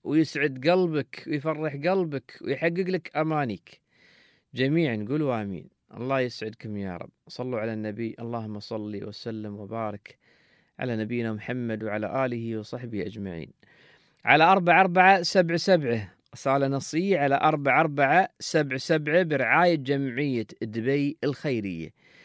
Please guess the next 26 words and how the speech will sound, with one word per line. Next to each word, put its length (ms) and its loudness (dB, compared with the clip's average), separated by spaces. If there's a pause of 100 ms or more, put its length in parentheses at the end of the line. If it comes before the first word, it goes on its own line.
(200)
جمعية 680 0
دبي 360 -2
الخيرية 540 -2
هم 220 -2
مسؤولين، 600 -4 (340)
هم 180 4
اللي 220 2
مسؤولين 440 -2
عن 200 0
هذه 240 -4
البرامج، 640 -6
عن 200 -2
الحالات. 640 -2 (720)
الحالة 760 -2
المرضية 520 2
غسيل 340 -2
كلوي، 640 0 (100)
باجي 500 2
له 80 -4
ثمانية 280 -6
عشر 380 -4
ألف 260 -2
وشيء 480 0
أو 180 -2
أقل 360 0
تقريبًا. 640 -2